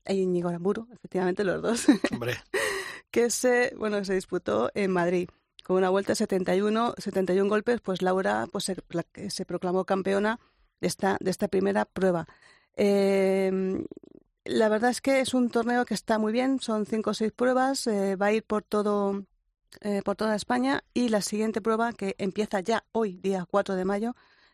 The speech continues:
Speaker 1: es en el campo de Layos en, en Toledo. Pues nada, muchísima suerte a todas nuestras, eh, jugadoras y jugadores y,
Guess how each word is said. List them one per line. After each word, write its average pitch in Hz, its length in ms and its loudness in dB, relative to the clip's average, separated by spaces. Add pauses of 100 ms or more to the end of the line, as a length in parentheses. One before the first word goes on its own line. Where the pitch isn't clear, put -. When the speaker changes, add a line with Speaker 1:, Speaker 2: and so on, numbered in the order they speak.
Speaker 1:
es 202 320 -2
en 214 140 2
el 190 100 2
campo 196 240 2
de 208 100 2
Layos 196 400 -2
en, 180 360 -6
en 180 160 -4
Toledo. 180 380 0 (640)
Pues 190 120 2
nada, 208 200 4
muchísima 208 440 0
suerte 202 240 -2
a 202 60 2
todas 202 200 2
nuestras, 202 500 -2
eh, 202 100 -2
jugadoras 202 720 0
y 202 220 -2
jugadores 247 840 0
y, 202 160 0